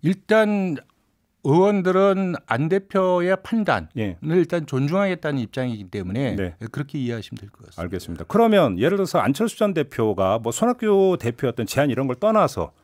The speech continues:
Speaker 2: 바른미래당에 들어와서 수습을 하고 바른미래당을 새로, 그러니까 고쳐 세우는 게 유일한 해결 대안이라고 생각하십니까? 아니면 다시 해체 모여라면서 또 다른 창당이 또 하나의 대안이 될 수 있다고 생각하십니까?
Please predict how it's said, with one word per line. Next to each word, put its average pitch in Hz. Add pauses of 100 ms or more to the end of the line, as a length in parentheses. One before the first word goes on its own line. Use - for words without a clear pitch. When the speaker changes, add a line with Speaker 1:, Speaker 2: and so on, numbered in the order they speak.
(400)
Speaker 2:
바른미래당에 196
들어와서 151
수습을 208
하고 175
바른미래당을 156
새로, 240
그러니까 143
고쳐 131
세우는 220
게 185 (380)
유일한 190
해결 226
대안이라고 160
생각하십니까? 120
아니면 175
다시 123
해체 -
모여라면서 175
또 269
다른 247
창당이 180
또 202
하나의 175
대안이 123
될 113
수 -
있다고 85
생각하십니까? 80